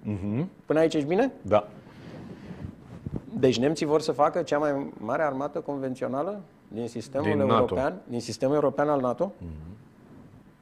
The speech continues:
Speaker 2: Văd că nu ai nicio trăsărire, nu?
Speaker 1: Am, dar e, nu, e insesizabilă.
Speaker 2: Păi atunci hai să-ți arăt care e cea
Speaker 1: M-a
Speaker 2: mai,
Speaker 1: lăsat,
Speaker 2: hai să-ți, hai să-ți arăt care e cea mai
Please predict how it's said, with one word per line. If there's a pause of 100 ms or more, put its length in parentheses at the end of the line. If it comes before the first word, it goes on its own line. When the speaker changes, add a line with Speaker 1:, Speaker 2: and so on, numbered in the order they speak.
(380)
Speaker 2:
Văd
că
nu
ai
nicio
trăsărire,
nu?
Speaker 1:
Am,
dar (540)
e, (220)
nu, (400)
e
insesizabilă.
Speaker 2:
Păi
atunci
hai
să-ți
arăt
care
e
cea
Speaker 1:
M-a
Speaker 2:
mai,
Speaker 1:
lăsat,
Speaker 2:
hai
să-ți,
hai
să-ți
arăt
care
e
cea
mai